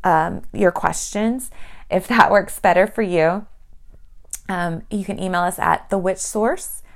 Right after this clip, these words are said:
at gmail dot com. Okay, so that's, that's always available too. And I do love connecting with you all and sharing. Oh, there was one other thing I wanted to share. So the pentacle, you can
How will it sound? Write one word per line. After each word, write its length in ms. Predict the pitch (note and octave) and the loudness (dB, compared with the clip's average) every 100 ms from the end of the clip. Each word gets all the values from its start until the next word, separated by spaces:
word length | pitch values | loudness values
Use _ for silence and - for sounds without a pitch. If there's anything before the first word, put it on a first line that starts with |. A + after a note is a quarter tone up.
| - | -2
at 260 | G3 - F#3 | -2 -2 -8
gmail 500 | - F#3 F3 D#3+ D#3+ | -8 -6 -2 -2 -2
dot 220 | D#3+ - | -4 -6
com. 400 | - - G#3+ - - F#3+ | -12 -14 -14 -16 -18 -18
Okay, 380 | F#3+ - G3+ A3 | -16 -10 -6 -6
so 140 | A3+ G#3 | -6 -2
that's, 340 | G3 - - | -2 -4 -12
that's 280 | - A3+ A3+ | -4 -4 0
always 220 | G#3+ G#3 | 0 -2
available 340 | E3+ E3 D#3+ | -4 -6 -6
too. 380 | D#3+ - D3 C#3+ - - - - - - - - - - - - - | -12 -10 -8 -8 -12 -20 -20 -20 -20 -20 -20 -20 -20 -18 -16 -14 -10
And 100 | G3+ | -2
I 60 | G3+ | 0
do 220 | G#3 A#3 | 2 0
love 240 | A#3 A#3 A#3 | 4 4 2
connecting 460 | G#3+ G3 - F#3+ | -4 -4 -4 -6
with 160 | F#3 F3+ | -6 -6
you 120 | E3+ | -6
all 540 | - E3 D#3 F#3 B3+ - - - - | -2 0 2 2 0 -4 -16 -16 -6
and 160 | F3+ | -6
sharing. 680 | F3 - E3 D#3 D#3+ G3 A3+ - - - - - | -4 -2 2 2 2 -2 -4 -10 -14 -10 -8 -2
Oh, 220 | A#3 A3 - | 4 4 4
there 80 | A3 | -2
was 180 | A#3 A#3 | -2 -4
one 140 | D#4+ | -6
other 180 | A4 G4 | -4 -4
thing 300 | D#4 A3 F3 | -2 -2 0
I 100 | F#3 | -2
wanted 260 | F#3 F3+ F3+ | 0 -2 -4
to 100 | F#3 | -10
share. 400 | - E3+ C#3 - | -4 -2 0 -4
So 420 | - A#3+ G3 D#3 - - - | -4 2 2 2 -6 -12 -6
the 80 | A#3 | -6
pentacle, 840 | A#3 G4 G#4+ F4+ D4 F3+ D#3 E3 - - - - | -4 -4 -2 -2 4 4 4 2 -6 -16 -14 -6
you 320 | G#3+ D#4 F#4+ | -2 0 0
can 600 | - C4 C#4+ D#4 D4+ D4+ | -2 -4 -2 -4 -6 -8